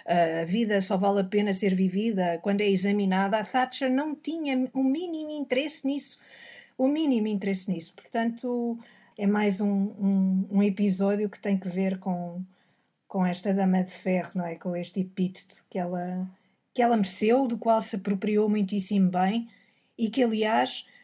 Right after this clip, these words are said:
eh, apropriou-se de tal maneira que naquele momento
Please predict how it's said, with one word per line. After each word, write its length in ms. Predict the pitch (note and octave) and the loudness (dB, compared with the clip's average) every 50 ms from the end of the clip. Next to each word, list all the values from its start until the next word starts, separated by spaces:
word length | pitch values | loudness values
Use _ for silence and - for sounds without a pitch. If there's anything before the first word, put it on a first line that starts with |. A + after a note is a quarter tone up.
| _ - | _ -4
eh, 840 | - G3+ G3 G3 G3 F#3 F3+ F3+ F3+ F3+ F3 F3 - - F3+ G3 - | 0 2 4 4 4 4 2 2 0 -2 -4 -4 -4 -4 -4 -4 -2
apropriou-se 640 | - G3+ F#3+ - A#3+ A#3 A#3 A#3+ A#3+ B3 B3+ B3 - | -2 -2 0 0 0 0 0 2 2 2 2 2 0
de 40 | - | -2
tal 180 | - B3 A3+ A3+ | 0 2 2 2
maneira 420 | A3+ A3 G#3+ A3 A3+ A#3+ B3+ B3+ | 2 0 0 2 2 2 2 2
que 140 | B3 - A#3+ | 2 2 4
naquele 400 | A3+ A#3 A3+ A#3 - C#4 D4 D4+ | 4 4 2 2 2 2 2 4
momento 720 | C#4+ B3+ A#3+ A#3 A3+ A3+ A3+ A#3+ B3+ B3+ - - D4 C#4+ | 4 4 4 4 4 4 2 2 0 0 -2 -8 -12 -12